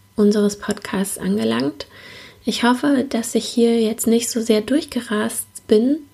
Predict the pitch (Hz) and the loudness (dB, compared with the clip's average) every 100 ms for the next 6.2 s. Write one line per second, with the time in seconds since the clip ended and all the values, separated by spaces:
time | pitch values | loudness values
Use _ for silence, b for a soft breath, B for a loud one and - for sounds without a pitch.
0 | B B B B B B 226 226 247 277 | B B B B B B 4 4 4 2
1 | - - 226 254 247 247 - 233 233 240 | 0 -2 -2 0 -2 -2 -2 2 2 2
2 | 226 202 226 214 202 185 - - - _ | 0 0 0 -2 -2 -6 -8 -16 -20 _
3 | _ b b b b b b _ _ 226 | _ b b b b b b _ _ 0
4 | 220 226 240 247 _ _ - - - 247 | 2 2 0 -4 _ _ -12 -6 -2 -2
5 | 277 254 254 - 226 - 220 - 247 262 | 0 -2 -2 -2 -4 -2 -2 2 4 4
6 | 277 311 | 2 -2